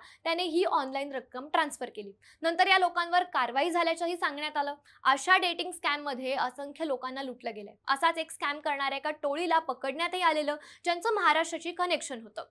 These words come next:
यांनी जवळपास पन्नास ते साठ लोकांकडनं लाखो रुपये अशाच पद्धतीने लुटलेले.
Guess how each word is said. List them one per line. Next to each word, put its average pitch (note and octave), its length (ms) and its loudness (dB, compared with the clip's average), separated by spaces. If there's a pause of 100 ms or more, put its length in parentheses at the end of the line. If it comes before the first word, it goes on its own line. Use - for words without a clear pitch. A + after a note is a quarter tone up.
(100)
यांनी G4 360 4
जवळपास G4 580 6
पन्नास E4 460 2
ते G4 100 -2
साठ F4 400 4
लोकांकडनं D#4+ 640 -2
लाखो B3+ 480 -2
रुपये C4 280 -4
अशाच C4+ 340 -6
पद्धतीने C4 500 -8
लुटलेले. G#3 360 -12